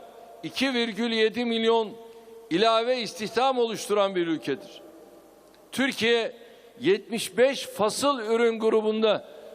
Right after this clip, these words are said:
Cumhuriyet tarihinin en yüksek ihracat değerini yakalayan bir ülkedir. Türkiye,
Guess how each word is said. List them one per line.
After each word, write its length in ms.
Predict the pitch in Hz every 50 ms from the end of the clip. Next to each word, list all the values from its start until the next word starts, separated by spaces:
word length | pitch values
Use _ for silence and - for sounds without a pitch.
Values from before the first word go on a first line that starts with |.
| - - -
Cumhuriyet 520 | 135 180 220 233 226 233 240 247 240 -
tarihinin 680 | 214 214 220 220 220 208 190 196 220 220 214 208 160 120 - - - - - - - -
en 140 | 208 269 285
yüksek 560 | 269 254 233 202 - - 226 240 233 185 208
ihracat 640 | 196 190 220 226 220 226 190 196 247 254 247 - -
değerini 380 | 214 214 220 220 220 220 220
yakalayan 680 | 220 214 208 - 196 214 220 214 220 226 247 247 226 196 143 - - - - - - -
bir 140 | 147 180 190
ülkedir. 600 | 175 165 160 156 - 156 143 120 - - - - - - - - - - - - - - - - - - - _ _ - -
Türkiye, 640 | - 247 277 262 - - 233 240 240 233 214 -